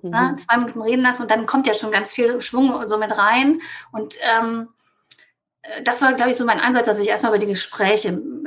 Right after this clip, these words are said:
Speaker 2: dieses Ganzheitliche gesehen habe, diesen, wirklich diesen Menschen, der vor mir sitzt, ganz sehe, mit seinen Ängsten, seinen Sorgen, seiner Geschichte. Ähm,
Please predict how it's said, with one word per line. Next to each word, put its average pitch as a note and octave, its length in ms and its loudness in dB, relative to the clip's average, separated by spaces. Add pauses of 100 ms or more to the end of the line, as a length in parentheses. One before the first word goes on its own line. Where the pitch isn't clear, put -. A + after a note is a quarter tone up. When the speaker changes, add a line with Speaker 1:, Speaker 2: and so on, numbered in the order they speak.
Speaker 2:
dieses F#3 220 -2
Ganzheitliche F#3+ 500 2
gesehen F#3 220 -2
habe, F#3+ 100 -4
diesen, G3 220 -4
wirklich G#3+ 200 2
diesen A3 720 -2
Menschen, G#3+ 720 0 (140)
der G3 200 0
vor G3+ 160 2
mir G#3 100 2
sitzt, - 500 -4
ganz G3+ 320 0
sehe, F#3+ 260 -2 (120)
mit F#3+ 100 -6
seinen F#3 240 0
Ängsten, G#3+ 380 -2
seinen F#3 240 2
Sorgen, G3 320 2
seiner F#3+ 180 -4
Geschichte. A3+ 600 -4 (680)
Ähm, G#3 640 0